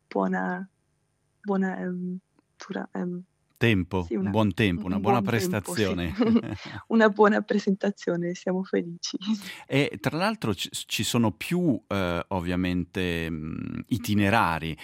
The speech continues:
Speaker 2: diciamo così, c'è, c'è quello più lungo per, eh, gli atleti più capaci, ce ne sono, ce ne sono altri, è così, in questa gara podistica?
Speaker 1: Sì,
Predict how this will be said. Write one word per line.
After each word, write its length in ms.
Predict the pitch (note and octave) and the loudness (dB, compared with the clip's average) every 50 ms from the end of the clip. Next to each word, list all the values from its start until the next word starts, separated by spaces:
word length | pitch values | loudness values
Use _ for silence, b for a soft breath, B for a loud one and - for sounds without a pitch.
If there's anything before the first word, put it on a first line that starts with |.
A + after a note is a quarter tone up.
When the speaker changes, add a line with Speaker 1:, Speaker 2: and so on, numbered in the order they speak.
| B B B B | B B B B
Speaker 2:
diciamo 380 | - F#2 - - E2 D#2 D#2 | -10 -8 -6 -4 -4 -6 -6
così, 240 | - E2 D#2 D#2 D2 | -6 -8 -8 -8 -8
c'è, 500 | - - - E2+ D#2 D2+ D#2 D#2 D2+ D2+ - | -10 -8 -8 -6 -6 -6 -6 -8 -8 -10 -10
c'è 180 | - - F2 | -10 -12 -10
quello 800 | _ - G2 F2 F2 F2 E2+ E2 D#2+ D#2 D#2 D2+ D2 D2+ D2 - - - | _ -6 -4 -4 -2 -2 -2 -2 -2 -4 -4 -4 -4 -6 -8 -10 -12 -12
più 160 | - - G#2+ | -8 -6 -4
lungo 680 | G2 G2+ A2+ A2 G#2+ G#2 G2+ G2+ F#2+ F#2+ F#2 F2+ F2+ E2+ | -2 0 2 2 2 2 2 2 0 0 0 0 -2 -4
per, 640 | - - F2 E2+ E2 D#2 D#2 D#2+ D#2+ D#2+ D#2+ D#2+ D#2 B B B B B B | -4 -4 -4 -4 -4 -4 -6 -4 -4 -4 -4 -6 -8 B B B B B B
eh, 440 | - F2+ E2+ D#2+ D#2 D#2 D2 D2+ D#2 | -8 -6 -4 -4 -4 -4 -6 -6 -6
gli 120 | E2 E2 | -6 -8
atleti 640 | D#2 - - E2+ E2+ F2 F2 E2+ - F2+ F2 E2+ E2+ | -8 -10 -8 -6 -4 -4 -4 -4 -4 -4 -4 -4 -4
più 160 | D#2 - F#2+ F2+ | -4 -6 -8 -6
capaci, 580 | - B2+ - - F2 E2+ G2+ A2 - - G#2 | -4 -4 -4 -2 0 0 0 0 0 -2 -2
ce 140 | - - F#2 | -2 -2 -2
ne 100 | F2+ E2 | -2 -2
sono, 640 | - - - F#2 F2 E2+ E2 D#2+ D#2 D2+ D2 D2 D2 D2+ | 0 -2 0 0 0 -2 0 -2 -2 -4 -4 -6 -8 -8
ce 140 | - - D#2+ | -8 -8 -8
ne 80 | D#2 | -6
sono 260 | D2 - D#2+ D2+ D#2 F2+ | -6 -6 -6 -4 -2 0
altri, 420 | G#2 F2 D#2+ D2 - - D2 C#2+ | 0 0 0 -2 -6 -8 -10 -10
è 40 | - | -10
così, 300 | - E2 D#2 D#2+ D2+ - | -8 -8 -8 -8 -8 -10
in 120 | - - | -10 -12
questa 500 | - - D2 - - - D2 D2 D2+ D#2 B B B B B B | -14 -14 -14 -12 -10 -10 -8 -8 -10 -12 B B B B B B
gara 300 | - - E2+ D#2 D2+ D2 | -8 -6 -4 -4 -4 -6
podistica? 640 | - - E2 D#2 D2 D2 - - - - _ - F2+ - | -8 -8 -10 -10 -10 -12 -12 -14 -18 -18 _ -18 -20 -16
Speaker 1:
Sì, 280 | - - A#3+ A3 G3+ | -6 0 0 0 0